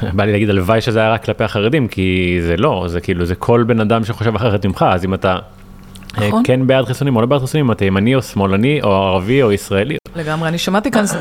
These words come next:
Speaker 2: שיחה שלך, שמעתי שיחה שלך עם, אה, אוף, נו, איך קוראים לו? מרוב התרגשות עכשיו, אני שוכחת שמות.
Speaker 1: מהאחרונה?
Speaker 2: מיכה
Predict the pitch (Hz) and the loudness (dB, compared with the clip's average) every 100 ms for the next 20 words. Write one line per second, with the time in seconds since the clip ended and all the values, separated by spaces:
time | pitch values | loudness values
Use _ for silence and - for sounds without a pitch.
0 | 127 - - 190 190 240 - 180 175 190 | -6 -2 0 2 2 0 -2 -2 -2 -4
1 | - - - - - - - - - - | -12 -20 -20 -20 -20 -20 -20 -18 -18 -16
2 | - - 165 170 190 175 165 - 170 175 | -10 -4 -4 -2 -2 0 -2 -4 -4 -4
3 | 196 208 185 165 160 160 160 160 156 156 | -4 -4 -2 -2 0 0 0 0 0 0
4 | 156 156 160 - - - - - - - | 0 -2 -6 -14 -14 -16 -18 -20 -18 -18
5 | - - - - - - 214 214 - 190 | -18 -18 -18 -18 -18 -8 -6 -6 -4 -2
6 | 180 185 185 - 190 - 185 185 175 160 | 0 -2 -6 -8 -8 -6 -4 -4 -2 -4
7 | 165 - - - 151 160 175 202 208 180 | -8 -14 -14 -8 -4 -4 -2 -4 -4 -4
8 | 180 - 160 156 156 - - 180 170 190 | -4 -2 -2 -4 -8 -10 -8 -6 -4 -4
9 | 190 170 170 156 123 - - 95 85 98 | -4 -2 -2 -4 -10 -10 -4 -4 -2 -2
10 | 92 135 - - - - - - - - | -2 -2 -4 -14 -16 -16 -16 -16 -12 -2
11 | 190 226 - 262 262 277 | 2 2 0 0 2 0